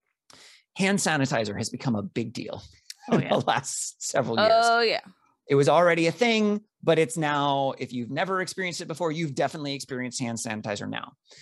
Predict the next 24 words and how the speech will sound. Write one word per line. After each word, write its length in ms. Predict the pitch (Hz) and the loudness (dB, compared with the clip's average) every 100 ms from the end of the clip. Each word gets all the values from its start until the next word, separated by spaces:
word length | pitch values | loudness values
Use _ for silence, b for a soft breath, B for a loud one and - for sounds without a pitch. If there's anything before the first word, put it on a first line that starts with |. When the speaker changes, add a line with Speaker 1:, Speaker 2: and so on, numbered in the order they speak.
| B B _ | B B _
Speaker 1:
One 300 | - 127 151 | -2 2 4
of 60 | 170 | 4
the 60 | 160 | 2
things 420 | 160 143 135 127 | 0 2 0 -2
about 320 | 131 131 123 151 | -2 0 0 0
most 360 | 135 156 - | 0 0 0
hand 180 | 254 320 | -2 -2
sanitizers 720 | - 127 113 98 95 131 139 - | -4 -6 -6 -8 -8 -8 -8 -6
is 120 | 139 | -2
they're 280 | 170 180 - | -2 -2 -4
alcohol-based. 840 | 196 247 165 120 98 85 - - - _ _ _ _ _ _ - | -2 0 0 -2 -2 -6 -10 -10 -16 _ _ _ _ _ _ -16
Speaker 2:
Mm-hmm. 340 | 165 156 160 170 _ _ | -14 -12 -14 -18 _ _
Speaker 1:
They 100 | - | -6
have 300 | 104 110 135 - _ _ | -4 -4 -6 -10 _ _
ethanol 400 | 202 202 113 87 | -4 0 -2 -2
in 100 | 80 | -6
them. 200 | 58 - - B B B B - | -10 -12 -16 B B B B 0
And 220 | 143 139 | 2 2
you 180 | 143 135 | 2 4
rub 160 | 156 | 4
them 120 | 202 | 4
on 80 | 185 | 2
your 100 | 202 | 2
hands, 520 | 175 147 180 285 - | 0 2 0 0 -2